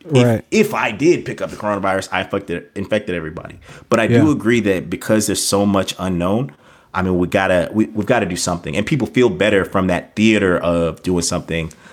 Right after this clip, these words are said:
Speaker 1: like, you know, airport security. Like, T S A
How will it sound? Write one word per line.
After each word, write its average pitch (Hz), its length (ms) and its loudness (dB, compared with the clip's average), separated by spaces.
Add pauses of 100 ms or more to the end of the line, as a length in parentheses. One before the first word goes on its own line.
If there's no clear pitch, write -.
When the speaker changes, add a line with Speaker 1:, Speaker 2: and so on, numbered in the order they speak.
(140)
Speaker 1:
like, 98 380 0 (540)
you 98 100 2
know, 82 80 2
airport 101 360 0
security. - 420 -4 (500)
Like, 80 160 -8
T 151 160 2
S 127 160 2
A 113 300 2